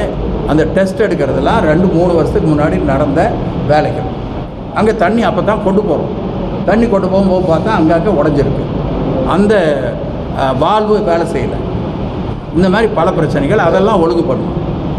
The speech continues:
அதை ஒழுங்கு பண்ணி இப்போ தயார் நிலையில வந்திருக்கோம். இப்ப இருக்கிற தண்ணி கூட அந்த டெஸ்ட்டுக்காக தான் எடுத்தாங்க. ஏன்னா, அதுக்கு பின்னாடி வந்து ஒரு, ஒரு ரெண்டு, மூணு மாசம் தண்ணி அங்க போகாம இருந்ததுனால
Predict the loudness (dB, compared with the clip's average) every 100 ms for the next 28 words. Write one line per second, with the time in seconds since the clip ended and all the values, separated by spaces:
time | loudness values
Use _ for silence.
0 | -4 -4 -4 -4 -6 -8 -4 0 2 4
1 | 2 2 0 0 0 0 0 2 2 2
2 | 0 0 2 2 2 2 2 0 0 2
3 | 2 2 2 2 2 2 0 -2 -4 -6
4 | -4 -4 -2 0 0 0 -2 -4 -6 -4
5 | -4 -2 0 0 0 2 2 2 2 2
6 | 0 -2 -2 -4 -6 -6 -6 -2 2 2
7 | 2 0 2 2 2 2 2 2 2 2
8 | 2 2 0 -4 -4 -4 -2 2 2 2
9 | 2 2 2 2 0 0 2 2 2 2
10 | 2 2 2 2 2 0 0 0 0 0